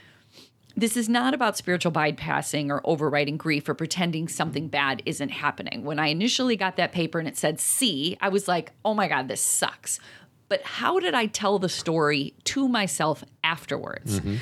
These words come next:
Speaker 1: So you can call this optimism. You can call this, um, reframing. You can call this trying to find the good in the bad. I don't care what the t-, the label is, but what we know is that people who tell a story about their lives,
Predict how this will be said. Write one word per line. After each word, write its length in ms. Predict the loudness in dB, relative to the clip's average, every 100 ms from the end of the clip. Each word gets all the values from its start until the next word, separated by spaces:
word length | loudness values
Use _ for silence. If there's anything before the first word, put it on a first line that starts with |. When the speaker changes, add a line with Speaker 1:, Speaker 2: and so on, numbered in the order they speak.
| -6
Speaker 1:
So 160 | -2 2
you 160 | 4 4
can 160 | 2
call 180 | 2 2
this 240 | 2 -2 -2
optimism. 800 | -2 -2 0 0 0 0 0 0 -6 -18 -6
You 140 | 0 2
can 180 | 2 0
call 380 | 2 2 4
this, 560 | 4 2 2 2 0 0 -4 -20 -2
um, 200 | 2 2
reframing. 880 | 0 0 0 0 2 2 4 2 0 -4 -18 -20 -2
You 140 | 0
can 180 | 2 2
call 360 | 2 2 2 2
this 540 | 2 2 0 -2 -2 -8 -20 -20 -18 -4
trying 260 | 0 2
to 60 | 2
find 280 | 2 0 2
the 40 |
good 280 | 2 4 4
in 100 | 2
the 60 | 2
bad. 340 | 2 2 0 0
I 100 | 0
don't 220 | 0 -2
care 500 | -4 0 2 2 2
what 300 | 0 0 0
the 100 | 0
t-, 240 | -2 -8 -8 -4
the 320 | 0 2 0 -4
label 440 | 2 4 6 4
is, 260 | 2 -2 -4 -10 -16 -16 -14 -4
but 200 | 2 4
what 200 | 4 4
we 140 | 4
know 640 | 4 4 4 4 2 2 -2
is 160 | 0 2
that 240 | 2 0
people 480 | -2 -2 -2 0 -2
who 220 | 0 0
tell 320 | 0 0 0 2
a 60 |
story 520 | 0 0 2 4 4
about 300 | 4 2 2
their 120 | 2 2
lives, 760 | 4 2 0 -4 -6 -6 -6